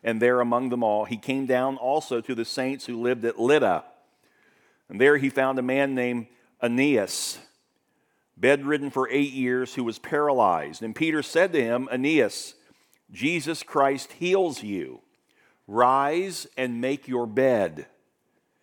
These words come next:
And immediately Aeneas rose, and all the residents of Lydda and Sharon saw him, and they turned to the Lord."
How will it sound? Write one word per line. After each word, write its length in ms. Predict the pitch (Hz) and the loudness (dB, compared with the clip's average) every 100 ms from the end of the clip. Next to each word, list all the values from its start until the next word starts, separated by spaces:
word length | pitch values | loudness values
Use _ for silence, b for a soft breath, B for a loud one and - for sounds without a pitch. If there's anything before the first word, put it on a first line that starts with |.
| _ _ _ | _ _ _
And 180 | 117 123 | -2 2
immediately 1200 | 131 139 160 226 214 160 113 98 107 127 170 160 _ _ _ _ - | 0 0 -2 -2 0 2 2 2 -2 0 -2 -4 _ _ _ _ -4
Aeneas 640 | 117 131 156 131 - - | 0 2 4 4 0 -12
rose, 680 | 113 135 139 113 95 90 - - _ _ _ _ _ _ | 0 4 4 4 0 -8 -14 -18 _ _ _ _ _ _
and 160 | 107 117 | 0 4
all 200 | 143 160 | 4 4
the 80 | |
residents 540 | 147 147 143 143 147 143 | 2 2 2 0 -2 -2
of 120 | 123 | 0
Lydda 380 | 131 135 139 135 - - | 2 4 2 0 -8 -8
and 200 | 120 117 | -6 -6
Sharon 760 | - 135 131 107 104 107 98 _ _ _ _ _ | -4 -2 0 -2 -4 -8 -14 _ _ _ _ _
saw 460 | - - - 143 143 | -16 -6 2 4 4
him, 540 | 123 104 90 76 69 _ _ _ _ _ _ _ _ _ - | 2 0 0 -4 -10 _ _ _ _ _ _ _ _ _ -10
and 180 | 98 | -4
they 120 | 104 104 | -2 -4
turned 460 | - 127 123 117 | -6 -4 -4 -4
to 120 | - | -4
the 80 | 107 | -2
Lord." 540 | 104 107 104 78 64 | 0 0 0 -4 -8